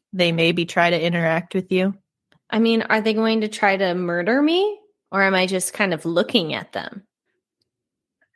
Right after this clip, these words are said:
Speaker 1: Uh, I don't know. Take it where you wanna take it.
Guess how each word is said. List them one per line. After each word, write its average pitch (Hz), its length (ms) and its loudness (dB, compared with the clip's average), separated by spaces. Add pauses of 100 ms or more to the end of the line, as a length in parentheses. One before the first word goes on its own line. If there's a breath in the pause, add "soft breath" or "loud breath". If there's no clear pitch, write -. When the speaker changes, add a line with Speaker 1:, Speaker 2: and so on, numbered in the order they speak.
Speaker 1:
Uh, 202 920 4 (840 loud breath)
I 196 160 2
don't 214 120 2
know. 185 200 2
Take 190 280 -2
it 190 280 0 (160)
where 185 200 0
you 180 180 0
wanna 180 200 0
take 170 240 -6
it. 160 220 -6